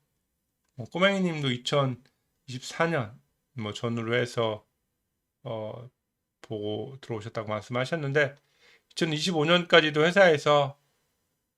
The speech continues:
어, 세컨드 웨이브로 명명을 했고요. 지금 안 나온 것들은 아일리아, 어, 졸레어, 프롤리아,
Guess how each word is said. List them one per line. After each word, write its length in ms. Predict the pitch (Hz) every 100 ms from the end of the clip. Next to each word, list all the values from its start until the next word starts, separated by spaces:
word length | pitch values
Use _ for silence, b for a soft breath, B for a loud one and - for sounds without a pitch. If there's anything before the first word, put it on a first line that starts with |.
| _ _
어, 80 | 120
세컨드 400 | - 165 - 170
웨이브로 640 | 143 127 117 113 117 131
명명을 480 | 107 107 120 120 117
했고요. 560 | 160 185 135 160 151 - _ _ _ _ _ _
지금 960 | - 139 151 165 165 165 160 160 151
안 200 | 123 123
나온 240 | 165 185 180
것들은 500 | 170 - 156 156 151
아일리아, 840 | 120 135 165 170 143 131 156 180 _ _
어, 160 | 110 107
졸레어, 760 | 135 147 147 139 147 170 165 _ _ _ _
프롤리아, 640 | - 214 208 180 117 90